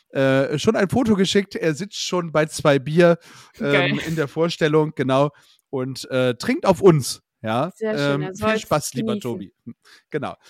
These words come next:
Speaker 1: Ähm, vielleicht bin ich demnächst, äh, kurz in Hamburg, ähm, weil dort ist eine Depeche Mode Party am siebenundzwanzigsten. Äh, Party for the Masses. Und,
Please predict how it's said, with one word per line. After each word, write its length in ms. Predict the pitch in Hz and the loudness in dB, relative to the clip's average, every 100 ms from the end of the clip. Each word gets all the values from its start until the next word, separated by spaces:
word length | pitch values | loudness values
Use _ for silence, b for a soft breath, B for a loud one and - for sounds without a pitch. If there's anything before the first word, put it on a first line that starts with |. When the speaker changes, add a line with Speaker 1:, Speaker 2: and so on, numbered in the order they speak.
| B B | B B
Speaker 1:
Ähm, 280 | - 151 165 | -4 -2 -4
vielleicht 680 | - 196 160 185 320 - 165 | -6 -4 -2 -2 -2 -8 -8
bin 140 | 156 190 | -8 -8
ich 100 | 190 | -8
demnächst, 580 | 165 156 180 202 - - | -10 -10 -12 -14 -16 -12
äh, 120 | 160 | -12
kurz 260 | - 202 - | -4 -6 -4
in 160 | 156 | -8
Hamburg, 560 | 135 156 165 202 302 - | -6 -4 -2 -2 -4 -14
ähm, 420 | - 151 151 143 | -12 -10 -8 -10
weil 160 | 110 127 | -10 -10
dort 200 | 139 120 | -10 -10
ist 100 | 120 | -12
eine 120 | 117 | -12
Depeche 340 | 120 - - | -8 -8 -6
Mode 160 | 123 180 | -8 -8
Party 320 | - 95 98 | -10 -12 -16
am 80 | 98 | -16
siebenundzwanzigsten. 840 | 101 98 92 - 95 98 - 143 - b b b b | -16 -16 -16 -16 -18 -18 -16 -16 -16 b b b b
Äh, 140 | 104 | -16
Party 340 | 110 156 202 190 | -10 -8 -6 -8
for 180 | - 139 | -6 -6
the 60 | |
Masses. 480 | 123 139 - 196 - b b b b | -6 -8 -10 -12 -14 b b b b
Und, 380 | - 135 143 156 | -10 -8 -8 -12